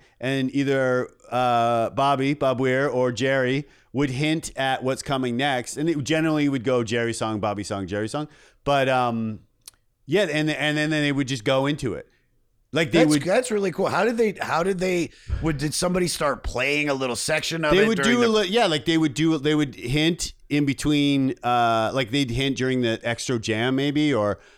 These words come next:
Speaker 1: uh, or the song would stop and then someone would just start the thing. And, um, yeah, like, there, there's an interview, and I, I hope I didn't talk about, the, about this last
Speaker 2: No,
Speaker 1: time,
Speaker 2: no,
Speaker 1: but
Speaker 2: no, no,
Speaker 1: with
Speaker 2: just do
Speaker 1: Branford
Speaker 2: whatever.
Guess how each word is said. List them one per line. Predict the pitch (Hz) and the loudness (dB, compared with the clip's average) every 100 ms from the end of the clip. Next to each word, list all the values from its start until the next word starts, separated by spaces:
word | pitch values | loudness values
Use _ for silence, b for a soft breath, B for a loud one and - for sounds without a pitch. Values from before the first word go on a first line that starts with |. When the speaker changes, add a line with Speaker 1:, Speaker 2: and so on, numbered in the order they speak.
| b | b
Speaker 1:
uh, | 113 113 117 113 | -4 0 0 0
or | 147 170 180 | 2 2 4
the | 175 160 156 | 2 2 0
song | 160 156 151 | 2 2 2
would | 127 | -2
stop | - 151 156 151 | 0 2 2 2
and | 143 | 0
then | 135 | 0
someone | 127 135 139 135 | -2 -2 0 -2
would | 127 | -2
just | 123 | -4
start | - 120 123 120 | -2 2 2 0
the | 120 | -4
thing. | - 165 110 92 b b b - | -2 -2 -2 -4 b b b -6
And, | 135 135 131 | -2 0 0
um, | 127 123 120 117 107 101 98 - | 2 2 2 0 -2 -4 -8 -12
yeah, | 101 107 190 117 - | -6 0 2 0 -2
like, | 131 151 | -4 2
there, | 180 170 | 0 2
there's | 151 156 | 0 0
an | 143 151 | 2 0
interview, | 151 165 143 131 | 2 0 2 0
and | 123 | 0
I, | 120 - | -2 -2
I | 113 | -2
hope | 123 117 | -2 -2
I | |
didn't | 120 110 | -4 -2
talk | 113 | -4
about, | 104 107 | -2 -4
the, | 95 | -4
about | 90 104 | -4 -4
this | 92 110 | -4 -2
last | 143 | 2
Speaker 2:
No, | 202 | 2
Speaker 1:
time, | 117 | 2
Speaker 2:
no, | |
Speaker 1:
but | 127 | 0
Speaker 2:
no, | 131 | -2
no, | 127 | -4
Speaker 1:
with | 101 143 | -2 0
Speaker 2:
just | 117 | 0
do | 143 | 0
Speaker 1:
Branford | 147 | 2
Speaker 2:
whatever. | 123 | 2